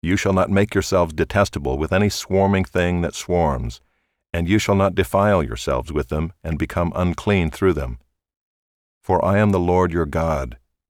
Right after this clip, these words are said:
Consecrate yourselves, therefore, and be holy, for I am holy. You shall not defile yourselves with any swarming thing that crawls on the ground.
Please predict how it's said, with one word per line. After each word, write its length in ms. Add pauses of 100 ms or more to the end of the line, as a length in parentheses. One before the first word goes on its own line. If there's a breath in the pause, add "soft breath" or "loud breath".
(160)
Consecrate 580
yourselves, 500
therefore, 480
and 140
be 80
holy, 480 (100)
for 180
I 180
am 100
holy. 380 (920)
You 120
shall 200
not 200
defile 480
yourselves 520
with 140
any 160
swarming 540
thing 320
that 120
crawls 400
on 100
the 60
ground. 540